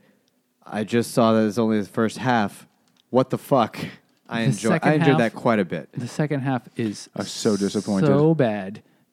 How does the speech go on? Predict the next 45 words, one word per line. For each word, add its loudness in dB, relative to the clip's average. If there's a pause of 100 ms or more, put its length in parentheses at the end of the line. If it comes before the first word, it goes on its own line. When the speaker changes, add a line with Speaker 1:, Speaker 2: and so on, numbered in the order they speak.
(120)
Speaker 2:
Is, 2
and 0
now, 0
and, -4
and -2
I'm -4
pretty -4
sure 0
in, -6
like, -6
the -6
movie -6
versions, -14
whenever -6
it's, -8
it's -10
really 0
Speaker 1:
They, -6
Speaker 2:
just 4
the 0
Speaker 1:
they 6
Speaker 2:
first 6
half. 2
Speaker 1:
really 6
stre-, -6
no, 2
no, 2
Speaker 2:
They 8
Speaker 1:
they 4
Speaker 2:
don't 4
do 4
Speaker 1:
they 8
Speaker 2:
the 4
Speaker 1:
do 6
the, 4
Speaker 2:
second 0
Speaker 1:
they -2
Speaker 2:
half 4
Speaker 1:
do 2
the 4
Speaker 2:
at 2
all. 4
Speaker 1:
second 2
half, -2
absolutely. -2